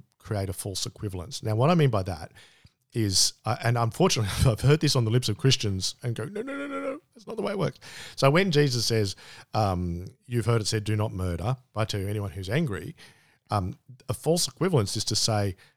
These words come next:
anger is the same as murder, right? Now, no, what his point is saying is that murder makes you liable for God's judgment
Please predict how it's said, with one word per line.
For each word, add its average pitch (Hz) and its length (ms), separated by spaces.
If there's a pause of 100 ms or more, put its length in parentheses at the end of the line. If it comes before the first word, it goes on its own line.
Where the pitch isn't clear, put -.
(140)
anger 147 280
is 101 100
the 98 60
same 110 240
as 113 100
murder, 151 260 (960)
right? 165 160 (600)
Now, 135 300 (400)
no, 147 520 (400)
what 127 220
his 180 160
point 160 320
is 127 100
saying 120 500 (140)
is 120 140
that 110 160
murder 165 280
makes 120 280
you 107 100
liable 101 300
for - 140
God's 95 320
judgment - 500